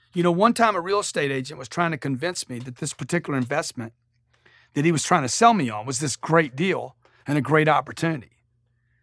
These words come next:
He kept going on and on and on about how fabulous an investment, how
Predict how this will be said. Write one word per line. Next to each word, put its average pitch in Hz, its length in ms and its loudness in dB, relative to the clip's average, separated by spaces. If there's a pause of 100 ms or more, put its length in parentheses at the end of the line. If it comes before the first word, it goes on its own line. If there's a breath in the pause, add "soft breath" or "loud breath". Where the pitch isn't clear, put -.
(300)
He - 80 -10
kept 165 280 4
going 175 340 6
on 170 480 4
and 123 220 -18
on 170 380 6
and 135 180 -10
on 175 300 4
about 135 260 -4 (420 soft breath)
how 196 220 0
fabulous 208 960 2
an 143 80 -2
investment, 127 600 0
how 147 280 -2